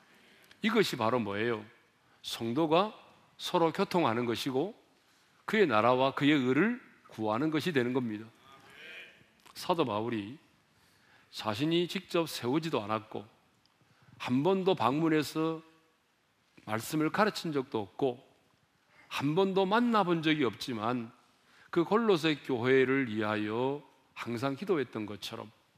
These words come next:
저를 포함해서 우리 어린교회 모든 성도들도 여러분, 나와 우리가 섬기는 교회만을 위해서 기도하지 말고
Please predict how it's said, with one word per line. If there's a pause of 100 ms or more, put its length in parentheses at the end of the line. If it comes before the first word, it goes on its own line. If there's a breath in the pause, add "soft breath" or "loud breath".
(1400)
저를
포함해서
우리
어린교회
모든
성도들도 (1080)
여러분, (500)
나와 (280)
우리가
섬기는
교회만을
위해서
기도하지
말고